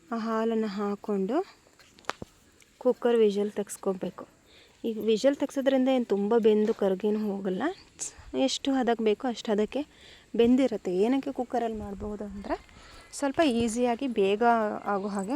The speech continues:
ಮಾಡ್ಕೋಬೋದಂತ ಅಷ್ಟೇ. So ಹಾಲನ್ನ ಹಾಕ್ಕೊಂಡು ಎರಡರಿಂದ ಮೂರು, ಮೂರು ವಿಷಲ್ ಸಾಕು. ಇದರಿಂದ ಏನಾಗುತ್ತೆ ಅಂದರೆ ಬಾಯಿಗೆ ಸಿಗ್ತಾ ಇರತ್ತೆ, ಕ್ಯಾರೆಟ್ ಚೆನ್ನಾಗಿರುತ್ತೆ, ಟೇಸ್ಟ್ ಕೂಡ ಫುಲ್ ಏನು ಕರಗು ಹೋಗೋದಿಲ್ಲ,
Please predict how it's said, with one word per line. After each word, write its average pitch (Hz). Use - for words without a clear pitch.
ಮಾಡ್ಕೋಬೋದಂತ 190
ಅಷ್ಟೇ. -
So 285
ಹಾಲನ್ನ 247
ಹಾಕ್ಕೊಂಡು 214
ಎರಡರಿಂದ 269
ಮೂರು, 226
ಮೂರು 214
ವಿಷಲ್ 202
ಸಾಕು. 208
ಇದರಿಂದ 262
ಏನಾಗುತ್ತೆ 233
ಅಂದರೆ 247
ಬಾಯಿಗೆ 220
ಸಿಗ್ತಾ -
ಇರತ್ತೆ, 214
ಕ್ಯಾರೆಟ್ 208
ಚೆನ್ನಾಗಿರುತ್ತೆ, 208
ಟೇಸ್ಟ್ 190
ಕೂಡ 190
ಫುಲ್ 254
ಏನು 247
ಕರಗು 214
ಹೋಗೋದಿಲ್ಲ, 196